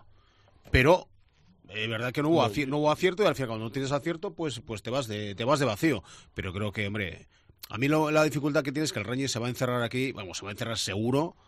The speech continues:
Speaker 1: esperando su oportunidad y haciendo el partido larguísimo. Y, y esos partidos se les suele atragantar al Atleti, salvo
Speaker 2: Sí.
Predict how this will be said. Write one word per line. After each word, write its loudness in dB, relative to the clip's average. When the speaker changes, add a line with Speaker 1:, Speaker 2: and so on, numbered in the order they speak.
Speaker 1:
esperando -2
su 0
oportunidad 2
y 2
haciendo -4
el -6
partido -2
larguísimo. 0
Y, -2
y -2
esos -2
partidos 2
se 0
les -2
suele 2
atragantar 0
al 0
Atleti, -6
salvo -4
Speaker 2:
Sí. -10